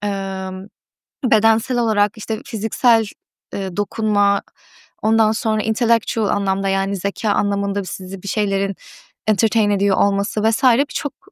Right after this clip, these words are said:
eee, canlılığın birçok göstergesi var. Onun dışında işte anksiyetenin olmaması da mesela bir canlılık belirtisi. Eee, tabii ki de anksiyete olabilir, gelip giden bir şey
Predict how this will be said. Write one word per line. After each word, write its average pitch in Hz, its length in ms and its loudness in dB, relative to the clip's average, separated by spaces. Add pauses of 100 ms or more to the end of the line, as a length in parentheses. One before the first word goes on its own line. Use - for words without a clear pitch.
(200)
eee, 208 300 -2
canlılığın 214 520 2
birçok 233 260 -2
göstergesi 214 640 0
var. 226 120 2
Onun 208 200 2
dışında 208 340 0
işte - 220 -6
anksiyetenin 202 640 0
olmaması 185 580 -2
da 180 180 0
mesela 185 280 -4
bir 175 60 -2
canlılık 180 400 -2
belirtisi. 180 520 -4 (720)
Eee, 202 180 4
tabii 214 180 2
ki 196 80 0
de 190 60 2
anksiyete 208 460 0
olabilir, 196 360 0
gelip 185 300 -2
giden 196 280 -2
bir 190 60 -6
şey - 200 -4